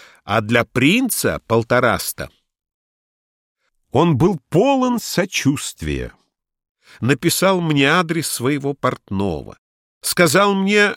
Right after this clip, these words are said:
чтобы я не упоминал своего nom de plume в надежде, что портной поставит мне лучший материал.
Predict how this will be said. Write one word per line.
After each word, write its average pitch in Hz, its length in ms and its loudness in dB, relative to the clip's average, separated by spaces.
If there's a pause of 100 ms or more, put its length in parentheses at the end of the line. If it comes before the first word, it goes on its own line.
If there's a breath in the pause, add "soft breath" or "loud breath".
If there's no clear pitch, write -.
чтобы 156 380 0
я 156 220 2
не 175 120 -2
упоминал 160 720 2
своего 156 880 2 (260 loud breath)
nom 147 380 4
de 143 160 2
plume 202 520 2
в 202 100 -2
надежде, 175 540 2
что - 220 -4
портной 139 560 0
поставит 160 720 -2
мне 135 220 0
лучший 127 460 -2
материал. 92 800 -2